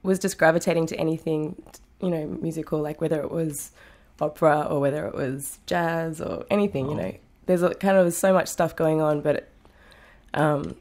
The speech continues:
Speaker 1: not in the same capacity as it is here in the States, you know?
Speaker 2: Right.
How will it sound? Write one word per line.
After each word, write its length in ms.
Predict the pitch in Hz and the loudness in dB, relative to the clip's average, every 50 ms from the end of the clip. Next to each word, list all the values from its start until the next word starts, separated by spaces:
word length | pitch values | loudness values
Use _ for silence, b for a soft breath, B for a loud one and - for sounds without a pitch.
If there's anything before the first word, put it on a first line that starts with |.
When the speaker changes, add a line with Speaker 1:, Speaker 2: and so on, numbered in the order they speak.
| - - - | -14 -6 0
Speaker 1:
not 180 | 180 185 165 160 | 2 4 4 4
in 60 | 160 | 2
the 80 | 160 | 0
same 240 | 147 - 151 147 151 | 0 2 0 0 0
capacity 460 | - 151 - 143 139 139 143 147 151 147 | -2 -2 -4 -4 -4 -4 -6 -4 -4 -4
as 100 | 143 143 | -4 -4
it 80 | 151 | -4
is 340 | 156 143 139 139 143 - - - | -4 -4 -4 -6 -8 -14 -16 -10
here 160 | - 165 160 | -4 -2 0
in 80 | 147 143 | 0 0
the 60 | 131 | -2
States, 440 | - - 113 - - - - - - | -4 -4 -6 -6 -6 -8 -10 -8 -4
you 60 | 143 | 0
know? 120 | 147 147 | 2 2
Speaker 2:
Right. 240 | 185 202 - 87 - | 0 0 -4 -8 -12